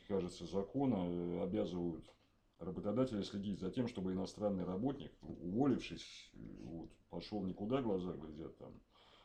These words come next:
а своевременно выехал из России. Нужно ли там провожать его до вокзала, покупать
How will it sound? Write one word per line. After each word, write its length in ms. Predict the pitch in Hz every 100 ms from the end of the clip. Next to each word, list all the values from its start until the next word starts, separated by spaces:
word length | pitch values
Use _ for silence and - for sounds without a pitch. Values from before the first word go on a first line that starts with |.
| - -
а 100 | 110
своевременно 640 | - 101 107 135 113 101
выехал 440 | 120 120 - 85
из 120 | 82
России. 600 | 85 95 - 98 78 67 - _ _ - -
Нужно 300 | - 127 117
ли 140 | 104 90
там 180 | 87 80
провожать 480 | 92 95 98 95
его 160 | 87 85
до 80 | 87
вокзала, 460 | 95 107 139 131
покупать 420 | 87 85 85 87